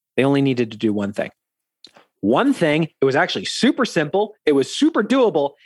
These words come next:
And if they did it, boom, it was gonna drive the majority of the results that was gonna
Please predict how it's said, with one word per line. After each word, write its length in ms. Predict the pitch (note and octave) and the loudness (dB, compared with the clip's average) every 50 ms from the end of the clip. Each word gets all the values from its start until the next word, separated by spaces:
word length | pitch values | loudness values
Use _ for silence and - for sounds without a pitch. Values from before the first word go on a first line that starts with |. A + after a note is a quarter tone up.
| _ - | _ -2
And 100 | F#3 F3 | 0 0
if 100 | D#3+ C3 | 0 2
they 200 | D#3+ G3 G#3+ G#3+ | 2 2 2 2
did 180 | E3 F#3 G3 A3+ | 2 0 2 2
it, 200 | C4 D4 - - _ _ _ - | 0 0 -2 -6 _ _ _ -8
boom, 400 | B2+ - B3+ A#3+ G3+ E3+ C3 A2+ - | -2 2 2 4 4 2 0 -2 -2
it 100 | E3+ E3+ | -2 -2
was 120 | E3+ D3 | -2 0
gonna 160 | - F3 D#3+ | -2 -2 -2
drive 320 | C#3+ C#3 D#3 D#3+ D#3+ D3+ C3+ | -2 0 0 0 0 0 -2
the 60 | C#3+ | -6
majority 520 | C#3 C3+ B2+ - - E3+ G3 A#3 B3+ B3 | -8 -8 -4 0 2 2 4 4 2 0
of 40 | A3+ | 0
the 80 | G3+ E3+ | 0 0
results 360 | D#3 D3 D3 D3+ E3+ F3 - | -2 -2 0 0 -2 -2 -2
that 80 | E3 D#3 | -4 -6
was 100 | D3+ - | -6 -4
gonna 240 | D3+ C#3+ C#3 C#3 | -4 -4 -4 -6